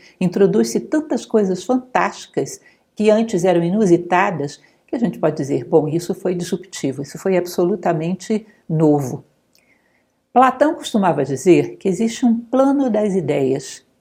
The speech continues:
que a natureza teria como se fosse uma grande biblioteca cósmica, que os indianos chamam de Mahat, a mente de Deus. Essa grande biblioteca cósmica, o plano das ideias, disse que nesse ponto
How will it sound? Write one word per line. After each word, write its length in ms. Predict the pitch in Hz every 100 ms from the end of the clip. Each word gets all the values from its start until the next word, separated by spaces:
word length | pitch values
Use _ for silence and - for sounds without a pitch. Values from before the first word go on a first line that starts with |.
| _
que 80 | 190
a 40 |
natureza 540 | 190 214 196 196 233 233
teria 360 | 233 202 240
como 180 | 240 226
se 100 | 226
fosse 220 | - 233
uma 120 | 247 226
grande 360 | 208 262 254
biblioteca 680 | 208 214 208 185 - 185 190
cósmica, 680 | 180 - 156 151 147 143 143
que 140 | -
os 80 | 135
indianos 460 | 147 147 156 151 -
chamam 320 | 165 151 156
de 100 | 147
Mahat, 640 | 151 143 143 139 - - _ _ _
a 100 | -
mente 500 | 147 147 185 185 -
de 140 | 156 147
Deus. 540 | 127 - 143 - - _ _ _
Essa 160 | - 196
grande 360 | 180 262 349 214
biblioteca 760 | 208 170 160 - 196 196 160
cósmica, 640 | - 165 151 147 151 -
o 80 | 147
plano 400 | - 196 202 156
das 240 | 131 139
ideias, 600 | 143 156 165 135 - - _ _ _ _
disse 460 | - 165 294 - 254
que 140 | -
nesse 500 | 220 196 285 349 -
ponto 640 | 349 - 202 214 - 254